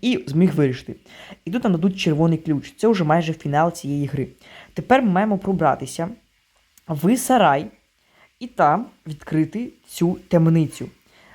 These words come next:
Але будьте обережні, щоб вас відьма не схапала, а то схапає і все. Вам знову треба буде дивитися рекламу. Спускаємося в цей камінь. Е, і, до речі, вона тут уже не зможе до вас прийти,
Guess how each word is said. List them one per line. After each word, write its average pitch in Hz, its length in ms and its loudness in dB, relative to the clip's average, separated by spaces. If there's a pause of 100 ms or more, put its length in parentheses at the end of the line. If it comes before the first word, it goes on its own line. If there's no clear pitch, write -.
(120)
Але 220 240 4
будьте 214 300 0
обережні, 208 360 0
щоб 156 240 -8
вас 202 380 2
відьма 147 400 -2
не 135 100 -2
схапала, 202 540 2
а 156 40 2
то 165 100 -4
схапає 175 580 -2
і - 20 -6
все. 135 300 -8 (380)
Вам 165 120 0
знову 190 220 2
треба 175 260 0
буде 160 140 0
дивитися 160 340 -2
рекламу. 139 420 -4 (460)
Спускаємося 170 800 0
в - 100 -18
цей - 240 -6
камінь. 262 520 -4 (520)
Е, 202 380 0
і, 262 160 -2
до 180 120 2
речі, 196 260 -2
вона 175 140 2
тут - 180 -12
уже 160 120 -6
не 156 80 -10
зможе 160 280 -4
до 127 80 -12
вас 123 120 -10
прийти, 123 320 -14